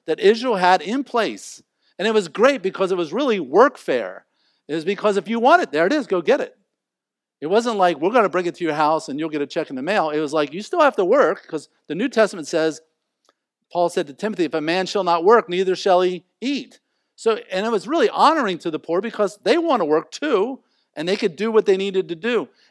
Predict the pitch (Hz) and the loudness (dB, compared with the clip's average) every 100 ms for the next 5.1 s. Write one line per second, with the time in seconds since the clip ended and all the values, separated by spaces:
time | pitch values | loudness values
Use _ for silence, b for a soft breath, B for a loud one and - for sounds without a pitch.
0 | - 170 226 196 180 269 277 202 202 185 | -14 -4 0 0 2 0 -2 2 4 4
1 | - _ _ _ _ _ _ _ _ - | 2 _ _ _ _ _ _ _ _ -8
2 | 180 247 254 190 185 202 196 - 131 113 | -2 0 0 -2 -4 -2 -4 -6 -10 -12
3 | 143 - _ b b b - 156 196 226 | -16 -20 _ b b b -10 -4 -2 -2
4 | 202 _ _ _ _ - 147 143 127 123 | -6 _ _ _ _ -6 -2 -2 -2 -6